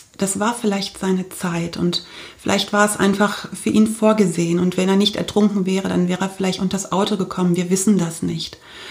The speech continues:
Und, und das ist tatsächlich so. Es ist müßig, sich, sich Gedanken zu machen über falsche Entscheidungen, die man getroffen hat, auch über Fehler, die man vielleicht gemacht hat. Denn wo fangen wir an und wo hören wir auf?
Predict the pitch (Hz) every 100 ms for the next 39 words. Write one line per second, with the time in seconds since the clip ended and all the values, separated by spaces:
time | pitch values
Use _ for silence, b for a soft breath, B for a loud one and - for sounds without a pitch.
0 | B B B - 208 208 - 233 226 220
1 | 233 226 - 214 202 202 202 180 - 170
2 | 180 196 - 214 233 262 220 - 185 185
3 | - 185 196 190 190 190 208 214 208 196
4 | 190 185 202 202 185 185 B B B -
5 | 196 196 196 196 202 208 208 185 175 175
6 | 170 - 180 175 185 170 175 - 180 180
7 | 190 - 233 226 190 185 180 175 160 -
8 | 180 175 - 185 185 185 B B B 196
9 | 202 214 214 202 - 185 208 208 202 202
10 | 202 196 202 - 175 175 170